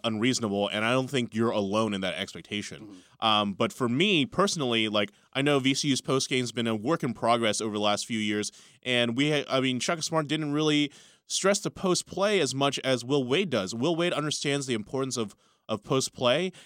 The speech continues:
Speaker 1: and I, I, I also love post play, and I think post play is the key to winning games. And you're right, in the, in the, in the past, we've been so perimeter heavy that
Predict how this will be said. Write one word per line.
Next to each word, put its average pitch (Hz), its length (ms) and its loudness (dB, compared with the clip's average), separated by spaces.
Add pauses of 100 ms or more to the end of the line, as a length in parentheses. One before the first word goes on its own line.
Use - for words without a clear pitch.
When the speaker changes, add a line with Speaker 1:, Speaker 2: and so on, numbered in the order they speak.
(200)
Speaker 1:
and 123 400 2 (360)
I, 147 320 4 (120)
I, 180 460 0 (220)
I 151 160 4
also 143 640 4
love 123 400 2
post 123 300 0
play, 110 220 2
and 107 160 0
I 113 40 0
think 139 260 -6
post 135 240 -4
play 127 200 0
is 110 120 -4
the 104 100 -8
key 156 300 -8
to 127 160 -4
winning 110 300 -4
games. 107 340 -2
And 110 140 -6
you're 117 100 -2
right, 131 320 2 (400)
in 123 100 -2
the, 123 220 2
in 123 140 -2
the, 120 200 -2
in 120 80 -4
the 117 80 -2
past, 185 460 0 (260)
we've 123 200 0
been 131 240 0
so 147 420 0
perimeter 131 560 -2
heavy 113 460 -2
that 104 300 0